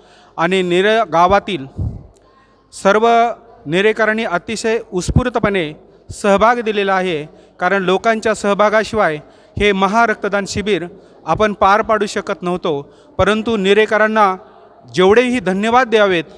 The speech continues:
तेवढे कमी आहेत, कारण या गावामध्ये जगद्गुरू नरेंद्रचार्य महाराज संप्रदायाच्या वतीनं प्रथमतः या ठिकाणी आपण पहिलंच महारक्तदान शिबिर आयोजित केलं होतं आणि त्यामध्ये उत्स्फूर्तपणे सहभाग देऊन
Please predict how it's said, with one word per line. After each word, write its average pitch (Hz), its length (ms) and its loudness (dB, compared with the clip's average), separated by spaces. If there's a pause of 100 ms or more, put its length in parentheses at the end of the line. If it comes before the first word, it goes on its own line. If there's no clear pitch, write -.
(280)
तेवढे 208 260 4
कमी 214 260 -2
आहेत, 220 320 2 (400)
कारण 214 280 2
या 233 440 2
गावामध्ये 214 520 2
जगद्गुरू 214 480 -4
नरेंद्रचार्य 214 520 -4
महाराज 214 360 2 (140)
संप्रदायाच्या 208 640 -2
वतीनं 180 480 -4 (380)
प्रथमतः 226 480 0
या 214 160 2
ठिकाणी 226 360 -4
आपण 226 440 -2 (480)
पहिलंच 220 440 2 (380)
महारक्तदान 208 720 -2
शिबिर 214 300 -4
आयोजित 220 380 0
केलं 202 200 -2
होतं 175 340 -2 (320)
आणि 190 160 -2
त्यामध्ये 226 580 2 (140)
उत्स्फूर्तपणे 233 720 -2
सहभाग 220 440 2
देऊन 175 380 -2